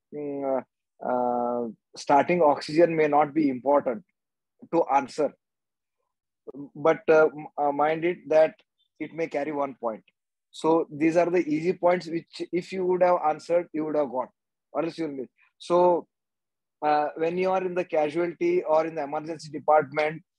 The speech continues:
so you see, uh, because it is, uh, see, when the patient comes to the casualty,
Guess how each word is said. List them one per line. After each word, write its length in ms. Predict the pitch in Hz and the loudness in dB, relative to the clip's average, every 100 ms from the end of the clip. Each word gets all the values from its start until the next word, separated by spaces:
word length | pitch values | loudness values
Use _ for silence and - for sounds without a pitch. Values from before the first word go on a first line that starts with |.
| _ _ - | _ _ -2
so 320 | 180 180 - | 4 4 2
you 520 | 175 180 190 190 185 - _ - | -2 0 2 0 -4 -8 _ -20
see, 240 | - 202 - | -14 -12 -10
uh, 240 | 151 151 151 175 | -10 -10 -2 0
because 260 | 208 220 | 4 6
it 140 | 214 202 | 6 6
is, 140 | 185 | 2
uh, 280 | 185 - 156 | -2 -4 -6
see, 220 | - 156 | -2 0
when 180 | 135 160 | 2 4
the 100 | 175 | 2
patient 460 | - 151 151 190 180 | 4 2 2 -4 -4
comes 180 | 180 190 | -6 -2
to 80 | |
the 80 | 185 | -2
casualty, 600 | 165 156 165 160 170 175 | 0 -2 -2 -4 -4 -4